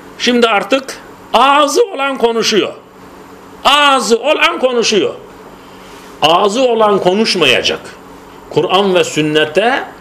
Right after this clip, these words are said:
paralellik arz eden ilmi olan konuşacak. Çünkü şeytan dostlarına ne yapar? Vahyeder. Ne için? Sizle mücadelede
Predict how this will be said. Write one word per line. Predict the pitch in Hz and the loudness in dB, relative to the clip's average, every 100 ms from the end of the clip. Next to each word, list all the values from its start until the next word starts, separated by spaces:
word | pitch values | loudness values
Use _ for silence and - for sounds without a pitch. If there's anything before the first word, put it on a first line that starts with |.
| - - - | -20 -20 -4
paralellik | 147 165 170 170 160 165 202 247 - - - - - - - - | 0 2 2 2 0 -2 -2 -4 -10 -12 -16 -20 -20 -20 -20 -4
arz | 139 147 143 165 | 0 0 0 0
eden | 156 196 240 240 | 0 2 0 0
ilmi | 160 160 143 170 226 | -2 -2 -2 -2 0
olan | 147 151 170 156 120 | 0 2 2 0 -2
konuşacak. | 110 104 80 - - - - - - - - - - - - - - - - - - - - - - - | -2 -2 -2 -4 -6 -10 -12 -18 -20 -20 -20 -20 -20 -20 -20 -20 -20 -20 -20 -20 -20 -20 -20 -20 -20 -8
Çünkü | 151 151 147 | -8 -4 -2
şeytan | - 143 - - 381 - 127 | 0 -2 0 -2 -2 -6 -4
dostlarına | 143 - 156 143 135 123 | -4 -4 -2 0 2 0
ne | 143 | 2
yapar? | 190 143 190 226 - - - - - - - - | 2 2 2 0 -2 -12 -18 -20 -20 -20 -20 -6
Vahyeder. | 120 160 - 160 151 135 190 240 196 | 0 0 0 0 0 0 0 2 2
Ne | 208 | 2
için? | 240 233 - 277 | 2 0 -2 -2
Sizle | 240 - 330 370 381 349 | 0 2 0 0 0 0
mücadelede | 302 247 269 269 262 262 254 254 | -2 0 2 2 0 0 0 0